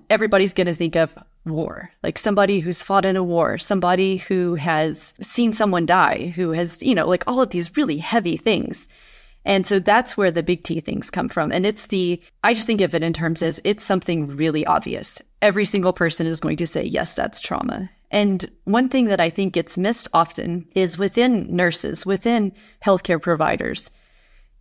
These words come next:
if you've been to a code, that's, depending on how it affects your nervous system, but that could very much be a big T trauma.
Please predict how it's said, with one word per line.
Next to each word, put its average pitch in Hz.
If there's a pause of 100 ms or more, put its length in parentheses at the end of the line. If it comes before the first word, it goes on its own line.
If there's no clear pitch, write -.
(100)
if 214
you've 320
been 269
to -
a -
code, 226 (400)
that's, - (520)
depending 311
on 233
how 247
it 214
affects 214
your 208
nervous 208
system, 302
but 226
that 277
could 226
very 254
much 185
be 185
a 185
big 180
T 185
trauma. 196